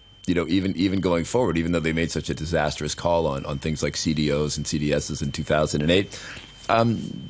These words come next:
do you guys think a lot of the financial community takes those ratings with a grain of salt now?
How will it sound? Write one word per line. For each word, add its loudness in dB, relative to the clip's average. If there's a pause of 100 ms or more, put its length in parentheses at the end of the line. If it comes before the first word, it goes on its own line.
do 4
you 6
guys 6
think 2
a 4
lot 4
of -2
the 4
financial 0
community 0
takes -2
those 0
ratings 2
with -4
a -2
grain 2
of 2
salt 4
now? 2